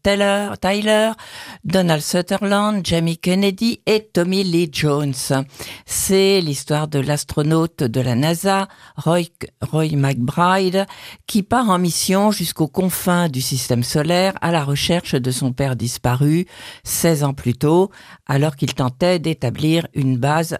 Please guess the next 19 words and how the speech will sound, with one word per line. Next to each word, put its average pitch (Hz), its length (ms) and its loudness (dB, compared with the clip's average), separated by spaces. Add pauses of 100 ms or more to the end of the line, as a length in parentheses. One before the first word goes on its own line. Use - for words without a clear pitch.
sur 202 300 -2
Neptune. - 560 -4 (1120)
Et 220 220 0 (100)
pour - 240 0
comprendre 208 540 4
ce - 140 -2
qui 196 200 -2
menace 170 460 0
la 143 120 0
survie 156 480 0
de 160 120 0
notre 170 340 -2
planète, 143 520 0
c'est - 300 -4
aussi 175 460 0 (240)
son 139 240 0
but, 151 400 0 (160)
donc, 131 380 -2
de, - 340 -4